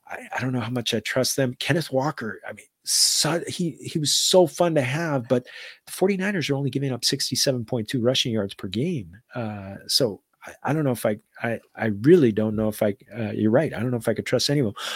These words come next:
On the other side, on the forty-niners side, Purdy,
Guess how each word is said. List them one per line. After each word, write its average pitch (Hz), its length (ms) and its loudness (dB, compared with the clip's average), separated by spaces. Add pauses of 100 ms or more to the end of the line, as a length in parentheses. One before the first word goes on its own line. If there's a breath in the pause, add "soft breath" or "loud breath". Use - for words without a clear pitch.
(180 loud breath)
On 147 160 2
the 165 120 6
other 208 200 8
side, 123 260 2
on 113 80 2
the 107 80 -2
forty-niners 147 640 0
side, - 320 -6 (1200 soft breath)
Purdy, 170 600 4